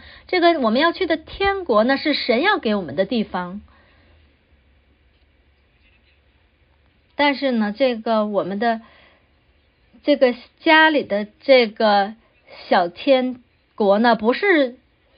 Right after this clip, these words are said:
白白给的，是我们要去制造出来的，我们要努力。为什么我们家现在不幸福啊？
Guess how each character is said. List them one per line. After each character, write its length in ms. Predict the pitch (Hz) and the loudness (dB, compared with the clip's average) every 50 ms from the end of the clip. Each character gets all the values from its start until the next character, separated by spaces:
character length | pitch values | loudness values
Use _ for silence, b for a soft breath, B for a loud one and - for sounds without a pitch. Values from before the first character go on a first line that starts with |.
| _ _ _ _ _ - | _ _ _ _ _ -2
白 160 | 220 240 233 | 0 2 4
白 160 | 285 277 277 | 4 4 4
给 240 | 277 - - - - | 2 0 -2 -2 0
的， 320 | 196 196 196 185 180 214 b b b b b | 2 2 2 2 0 -4 b b b b b
是 160 | b - - 392 | b -2 2 4
我 160 | 339 269 196 | 6 4 4
们 160 | 196 233 262 | 4 0 0
要 160 | 311 330 320 | 2 2 0
去 300 | 311 311 - 370 359 320 | 0 -2 -2 0 0 0
制 480 | 330 - _ _ _ - 453 440 381 269 | -2 -6 _ _ _ -4 -2 0 2 4
造 180 | 285 269 220 | 4 4 4
出 140 | 220 - 226 | 2 0 -4
来 200 | 196 185 165 165 175 | -4 -2 -2 -4 -4
的， 260 | 180 190 175 170 180 | -4 -4 -4 -6 -6
我 160 | - 208 208 | -8 -6 -4
们 120 | 208 262 | -2 0
要 120 | 320 359 359 | 2 2 2
努 260 | 330 277 226 180 - | 2 0 -2 -4 -4
力。 240 | 185 285 302 262 277 | -2 -2 0 0 0
为 160 | 349 453 466 | 0 -2 -2
什 120 | - 403 | -2 -2
么 100 | 359 359 | -2 -2
我 60 | 294 254 | -2 -2
们 80 | 254 247 | -2 0
家 180 | 285 262 254 | 0 0 0
现 100 | 254 277 | 0 -4
在 80 | 269 247 | -6 -6
不 120 | 214 214 | -6 -6
幸 200 | 214 302 269 240 | -4 -4 -4 -4
福 160 | 226 - 190 185 | -4 -6 -6 -4
啊？ 220 | 190 190 190 208 | -4 -4 -6 -8